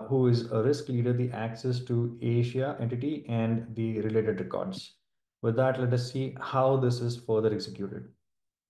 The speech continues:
Going back to the application navigator,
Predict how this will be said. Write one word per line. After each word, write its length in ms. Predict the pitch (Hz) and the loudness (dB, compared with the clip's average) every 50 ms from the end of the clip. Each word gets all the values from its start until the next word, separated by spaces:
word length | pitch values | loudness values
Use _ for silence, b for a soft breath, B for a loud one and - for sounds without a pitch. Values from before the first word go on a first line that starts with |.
| _ _ _ _ _ _ _ _ _ _ _ _ _ _ _ _ _ _ _ _ _ _ _ _ _ _ _ _ _ - | _ _ _ _ _ _ _ _ _ _ _ _ _ _ _ _ _ _ _ _ _ _ _ _ _ _ _ _ _ -2
Going 280 | 120 131 131 131 127 123 | 2 2 4 4 4 4
back 280 | 123 120 123 139 127 - | 4 4 2 2 0 -2
to 40 | - | -2
the 120 | - 131 | 0 0
application 480 | 120 120 - - - 123 120 123 127 123 | 0 0 -2 -4 -2 -2 -2 -2 0 0
navigator, 760 | 117 107 104 104 107 110 107 107 - 131 147 160 156 - | 0 0 -2 -2 -2 -2 -2 -2 0 0 -2 -2 -4 -8